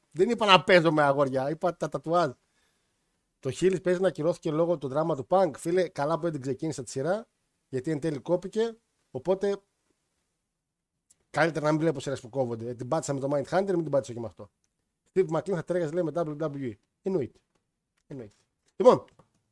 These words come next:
ξεκινάω τις απολύσεις, παιδιά. Οι απολύσεις είναι, οι παλαιστές είναι κάπου στους είκοσι ένα, backstage είναι λίγοι παραπάνω. Θα αναφέρω μερικούς, τους πιο σημαντικούς θεωρώ, τους οποίους έχουμε για να, για, έτσι, για χρόνο. Θυμάμαι πριν από μια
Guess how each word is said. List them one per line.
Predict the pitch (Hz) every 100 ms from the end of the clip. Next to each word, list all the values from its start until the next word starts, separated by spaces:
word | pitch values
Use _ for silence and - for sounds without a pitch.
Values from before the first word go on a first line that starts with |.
| _
ξεκινάω | - 156 165 220
τις | 240
απολύσεις, | 202 202 208 190
παιδιά. | 190 185 165 120 _ -
Οι | 170
απολύσεις | 147 190 214 - -
είναι, | 196 135 113 _ _ _ _ _
οι | _
παλαιστές | - 156 147 190
είναι | 180
κάπου | 180 180
στους | -
είκοσι | - 147 165
ένα, | 170 160 135 - - 139
backstage | 170 170 151
είναι | 156
λίγοι | 156 147
παραπάνω. | 139 131 180 190 196 - _ _ _ _ _ _ _ -
Θα | -
αναφέρω | 165 156 220 220
μερικούς, | 190 175 180 233 - - _ _
τους | -
πιο | - 202
σημαντικούς | 170 160 160 185
θεωρώ, | - 147 175 190 - _ _ _
τους | _
οποίους | - 170 170
έχουμε | 170 160 175 175 -
για | 151
να, | 147 139 _ _ _ _
για, | _ 160 151
έτσι, | 147 -
για | 143
χρόνο. | 135 135 - _
Θυμάμαι | - 214 254
πριν | 170 170
από | 151
μια | 143 143 135 127 120